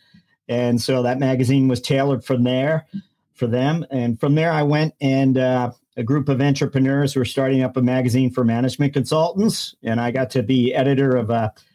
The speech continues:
magazine called Consulting. Loved writing about management consulting.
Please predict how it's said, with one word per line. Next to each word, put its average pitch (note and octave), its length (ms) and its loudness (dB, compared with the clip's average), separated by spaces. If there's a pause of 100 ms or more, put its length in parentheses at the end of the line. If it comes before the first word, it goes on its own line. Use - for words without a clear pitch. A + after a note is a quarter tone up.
magazine C3 440 2
called B2 380 -2
Consulting. D3 760 0 (200)
Loved C#3 380 0
writing C#3+ 320 2
about C#3 260 0
management C#3 500 0
consulting. D3 640 0